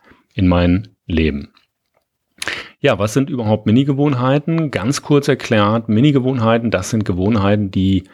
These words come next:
man in so, in so kleine Schritte zerlegt oder runterbricht, dass diese Schritte so klein sind, dass sie einfach zu klein sind, um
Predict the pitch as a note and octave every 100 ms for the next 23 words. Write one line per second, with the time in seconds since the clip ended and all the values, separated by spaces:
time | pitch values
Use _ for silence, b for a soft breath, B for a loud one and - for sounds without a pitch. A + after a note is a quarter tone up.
0 | B B - F#2 F2+ F#2 F2 E2+ E2+ G2
1 | G2 D3 E3 - A2 F#2 E2+ C3 - -
2 | A#2+ A#2+ G#2+ - B2+ - A#2+ A2+ A2 A2
3 | b b _ - G2+ F2 F#2+ D3 - F2+
4 | E2+ D#2+ F2 D3 D3 G#2 D#2 F2 C3+ -
5 | B B B - F2+ - A2 G2 - A#2+
6 | A2+ B2 G2+ F2+ A#2+ C#3+ - A#2+ A#2+ B2+
7 | F#2 G2 - b b - E2+ A2 F2+ F2+
8 | - F3 - A2 F2 F2 F#2 G#2+ - F#2+
9 | G2+